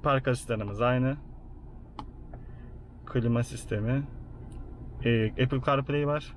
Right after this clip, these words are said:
Android Auto, Apple CarPlay. Buradan bakalım, e, Smart Assist'te neler var. E S C, Start Stop, Line Assist, Front Assist.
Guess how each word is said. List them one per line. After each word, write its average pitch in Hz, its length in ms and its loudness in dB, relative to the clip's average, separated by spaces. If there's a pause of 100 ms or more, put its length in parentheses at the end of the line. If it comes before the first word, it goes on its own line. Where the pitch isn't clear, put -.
(1500)
Android 120 420 4
Auto, 117 160 2
Apple 113 240 0
CarPlay. 123 460 4
Buradan 127 340 6
bakalım, 127 480 4
e, 110 260 0
Smart 123 380 4
Assist'te 120 360 0
neler 120 220 4
var. 120 300 2 (760)
E 117 160 4
S 107 200 0
C, 110 160 2
Start 113 300 2
Stop, - 340 -2
Line 113 280 4
Assist, - 400 -8
Front 117 340 2
Assist. - 460 -6